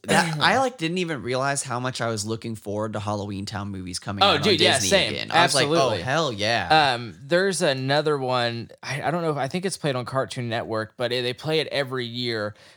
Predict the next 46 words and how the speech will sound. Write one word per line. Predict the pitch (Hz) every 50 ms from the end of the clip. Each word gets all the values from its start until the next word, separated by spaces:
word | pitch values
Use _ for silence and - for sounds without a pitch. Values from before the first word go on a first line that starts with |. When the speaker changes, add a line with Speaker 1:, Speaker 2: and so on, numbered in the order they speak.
| _
Speaker 2:
and | - 123
I | 131 127
can't | - - 180 180 165 180
remember | 170 170 165 156 156
what | 139 139 135
it's | 135 131 - -
called, | - 147 135 131 123 104
but | 117 104
it | 85
was | 120 120
such | - 170 165 160 -
an | 151
iconic | 127 113 107 - - 135 147 151 151 135 120 - _
part | - 139 135 135 131
of | 117
my | 113 110 107
childhood. | 107 - - 143 139 135 131 123 104 123 117 110 104 110 113 _ _ _ _ _ _ _ _ -
Um, | 127 127 123 120 110 107 104 101 107 - _ _ _ _ _ _ _ _ - - - - - - -
it | 156
was | 170 170 160 135 147
the, | 156 151 - 139
it | 160
was | 160 156 151
a | 135
kid. | - - 196 202 208 185
He | 190 180
had | 170 175 160
a | 143
brother, | 120 104 131 147 165 175 170 185 180 180 185 170 - - - - - _ -
uh, | - 131
and | 135 135 131 123 135 135
the | 135
brother | 123 143 151 156 156 156 151
wore, | 147 143 147 147 147
like, | 143 139 123
a | 135 131
red | 127 139 147 151 135 135
hoodie | 139 156 151 147 151 151 147
with, | 135 139 123 135
like, | 131 131 131
devil | 113 151 143 143 147 143
horns, | 139 151 147 143 143 143 135 123
and | 135
he | 127
was | 117 120 110 107
blonde. | 104 123 135 139 143 143 143 143 139 139 131